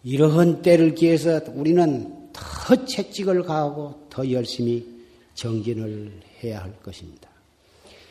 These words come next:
자손들에게 많은 재산을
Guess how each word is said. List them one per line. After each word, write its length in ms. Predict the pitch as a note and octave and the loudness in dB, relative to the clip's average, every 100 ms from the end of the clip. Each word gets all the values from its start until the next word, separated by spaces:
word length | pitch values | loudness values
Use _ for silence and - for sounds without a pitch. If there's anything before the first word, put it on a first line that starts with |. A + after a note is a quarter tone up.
| _ _ _ _ _ _ _ | _ _ _ _ _ _ _
자손들에게 1160 | - C3 B2 C#3 C3 C3+ B2 D3 D3+ D3 - - - _ _ _ | -12 -6 0 2 4 2 4 2 0 -6 -12 -16 -20 _ _ _
많은 460 | - D#2 D#2 D#2+ D#2+ - | -20 -18 -18 -18 -18 -16
재산을 720 | - A#2+ C#3 C3 B2+ B2 | -10 -4 -2 0 -2 -4